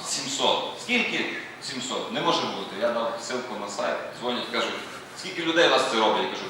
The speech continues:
"Двоє". "Скільки?" "Двоє". Я кажу: "Це в облраді". Я кажу: "Але роблять громади, ми допомагаємо. Ми для цього обрані, для цього є ресурс". П'ятдесят чотири мільйони гривень загальний ресурс, з якого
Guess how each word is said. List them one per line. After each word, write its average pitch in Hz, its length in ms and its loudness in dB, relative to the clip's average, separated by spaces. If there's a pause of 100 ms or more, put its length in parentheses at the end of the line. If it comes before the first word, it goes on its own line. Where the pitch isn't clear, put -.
"Двоє". 113 380 2
"Скільки?" 202 540 -4 (500)
"Двоє". 110 240 0
Я - 800 -8
кажу: - 60 -8 (100)
"Це - 120 -8 (380)
в - 60 -4
облраді". 123 560 4 (120)
Я - 60 0
кажу: - 180 -2
"Але 107 220 0
роблять 127 440 4
громади, 117 420 2 (440)
ми 110 100 -2
допомагаємо. 98 560 -2 (600)
Ми 101 60 -6
для 104 140 -6
цього 117 380 -2
обрані, 107 240 -2 (180)
для - 80 -12
цього 107 140 -6 (120)
є 101 60 -6
ресурс". 98 400 -8 (640)
П'ятдесят 165 300 2
чотири 160 200 4
мільйони 143 380 2
гривень 127 400 2
загальний 123 340 6
ресурс, 156 340 -2
з - 20 -4
якого 123 520 2